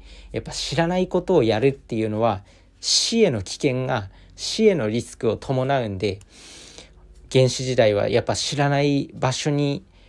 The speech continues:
移動するっていうのは、もしかしたら、なんか、凶暴なね、動物とかがそこに潜んでいて、襲われるかもしれないっていう。だから人間は、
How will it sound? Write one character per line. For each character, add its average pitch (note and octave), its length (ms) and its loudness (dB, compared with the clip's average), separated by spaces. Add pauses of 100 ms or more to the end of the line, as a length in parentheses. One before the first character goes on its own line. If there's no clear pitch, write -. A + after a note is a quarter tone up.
(260)
移 C3 120 -2
動 C#3+ 180 8
す - 160 -6
る D3 100 4
っ D3+ 40 2
て - 200 -10
い G#2+ 100 0
う G#2 40 0
の G#2 140 -4
は、 G2 260 -2 (360)
も C3 120 -6
し - 120 -8
か F#3+ 120 0
し - 100 -8
た C3+ 100 2
ら、 G#2+ 280 -4 (240)
な A2+ 140 -12
ん - 20 -10
か、 G2 260 -6 (1080)
凶 C#3 320 4
暴 C3 200 4
な B2+ 120 0
ね、 D3+ 280 -4
動 B2 180 4
物 A2 240 -6
と A#2+ 100 -4
か G#2+ 140 -4
が G2 140 -4
そ - 140 -10
こ A#2+ 120 -2
に A2+ 180 -2
潜 A#2 340 -2
ん - 20 -4
で G2+ 80 -4
い G2 80 -6
て、 - 300 0 (560)
襲 A2 180 -2
わ D3 100 10
れ C#3 100 4
る C3 120 0
か A2 100 -4
も G2+ 100 -4
し - 140 -8
れ A#2+ 80 -2
な A2+ 140 -2
い G#2+ 60 -4
っ - 20 -10
て - 180 -16
い G#2 100 -12
う。 G2+ 80 -18 (220)
だ C3 100 -2
か E3+ 120 4
ら D#3+ 360 0
人 B2 180 -4
間 B2 200 -2
は、 B2+ 240 2